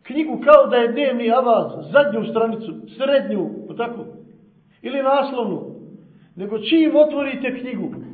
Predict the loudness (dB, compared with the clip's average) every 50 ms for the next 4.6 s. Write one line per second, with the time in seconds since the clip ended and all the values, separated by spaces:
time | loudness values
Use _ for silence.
0 | -18 -18 -20 -20 -20 -20 _ _ _ _ _ _ _ -18 -12 -2 0 2 2 2
1 | 0 2 4 4 4 6 2 0 -2 -6 -6 -4 0 0 0 0 2 0 0 0
2 | -4 -8 -12 -14 -16 -18 -20 -20 -20 -20 _ -20 _ _ _ _ _ _ _ _
3 | _ _ _ _ _ _ _ _ _ 2 2 2 2 2 -2 -4 -2 -4 -4 -4
4 | 0 2 2 2 2 2 0 2 2 0 0 -2